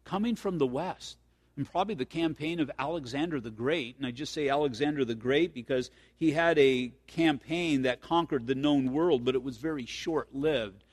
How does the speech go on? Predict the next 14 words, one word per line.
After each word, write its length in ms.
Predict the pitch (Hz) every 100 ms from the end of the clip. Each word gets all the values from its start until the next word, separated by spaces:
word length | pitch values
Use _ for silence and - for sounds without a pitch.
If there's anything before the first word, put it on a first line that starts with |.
| _ -
And 140 | 135
then 100 | 135
when 200 | 127 127
Rome 260 | 151 165 156
came 320 | - 131 120
in, 160 | 127
they 100 | 123
conquered 520 | 117 - 143 131 110 113
Greece, 340 | 135 135 -
and 140 | 117
Greece 260 | 117 135 -
never 320 | 131 135 123
again 320 | 113 110 135
existed 720 | 117 113 120 175 - 107 98